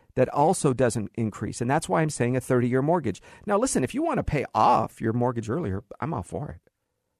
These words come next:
You say, "Oh, Arif, the next five years I've got a consulting job. I retired, I have a pension, I have Social Security, and I have a consulting job." Fine. Pay off your house earlier.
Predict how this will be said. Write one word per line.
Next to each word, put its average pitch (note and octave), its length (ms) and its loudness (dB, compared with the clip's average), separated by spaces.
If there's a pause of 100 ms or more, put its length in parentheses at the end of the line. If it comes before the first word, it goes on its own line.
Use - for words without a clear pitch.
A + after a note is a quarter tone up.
(760)
You - 60 -10
say, D3 120 0
"Oh, D3 220 0
Arif, F3 320 0 (1300)
the F3 80 -2
next F3+ 200 0
five E3+ 240 6
years E3+ 260 6
I've C#3 80 4
got D3 160 4
a A2+ 100 2 (240)
consulting D#3+ 580 2
job. A2 260 0
I B2 40 6
retired, D#3 460 4
I D3 60 4
have A#2+ 80 2
a G#2+ 60 0
pension, D#3+ 380 0
I A#2+ 40 0
have G2+ 100 -2
Social B2+ 260 -2
Security, D#3 380 -2 (320)
and F#3+ 220 0
I E3+ 40 4
have D3+ 200 2
a C3+ 40 0
consulting C#3 520 -2
job." - 320 -6 (840)
Fine. B3 500 -2 (920)
Pay G3+ 120 0
off A3 180 -2
your G#3 80 0
house G3 220 0
earlier. F3+ 400 0